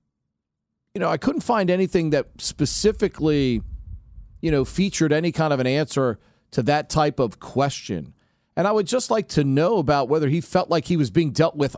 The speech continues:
honestly and what that feedback was coming from those, uh, those interviews as to why they were passing over him. Because at some point,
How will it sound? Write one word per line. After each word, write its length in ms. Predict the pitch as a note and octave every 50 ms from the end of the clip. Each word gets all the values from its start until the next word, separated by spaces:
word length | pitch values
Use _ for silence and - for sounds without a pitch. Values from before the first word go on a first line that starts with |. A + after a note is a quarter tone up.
| -
honestly 760 | C#3+ D3+ E3+ F#3 F#3+ D#3+ - - A2+ G#2 F#2+ D#2+ E2 F2 - _ _ _ _ _ _ _ _ _ _ _ -
and 180 | - C#3 C#3 B2
what 260 | D3 G3+ A3 - -
that 180 | G3 F#3 E3+
feedback 640 | - - - G3 G#3+ A3+ F#3+ C3 D#3+ D3+ D3 C#3 -
was 600 | A#2 A2 A#2 D3+ F3 F3 C3+ A#2 A#2 A2+ - - - _ _ _ _ _ _ _ _ _ _ -
coming 300 | - E3+ E3+ D#3 D3 C#3+
from 240 | - - D3 C3 B2+
those, 500 | A#2+ B2+ B2 B2 A#2+ A#2 A#2 A2 - - _ _ _ _ _ _ _ _ -
uh, 420 | - G#2+ G#2+ A2 A2 G#2+ G#2 F#2+ D2+ -
those 500 | - F2 F#2+ A#2 G#2 D3 D3+ D3+ A#2+ A#2+
interviews 600 | D#3+ G3 A#3 F#3+ A#2 G#2 A2 A2 A2+ C3 B2+ -
as 160 | C3+ B2 -
to 100 | - -
why 280 | C#3 B2 C3+ D3 D3 D3
they 100 | C#3+ D3+
were 140 | D3 D#3 C#3+
passing 540 | - D#3 D3 D3 D3 C3+ - - D#3+ D3+ E3
over 380 | G3+ B3+ C4+ F#3+ C3 A#2+ G2
him. 220 | E2 D#2 - - - - - - - - - - - - - - - - - - - - _ - A#2
Because 400 | B2+ E3 D3 - G3+ F#3+ F#3 C#3
at 100 | E3+ F3+
some 320 | - - - C4+ C#4+ D4 C#4+
point, 540 | - - - A#3 C#4 B3+ F3+ C3+ B2+ A#2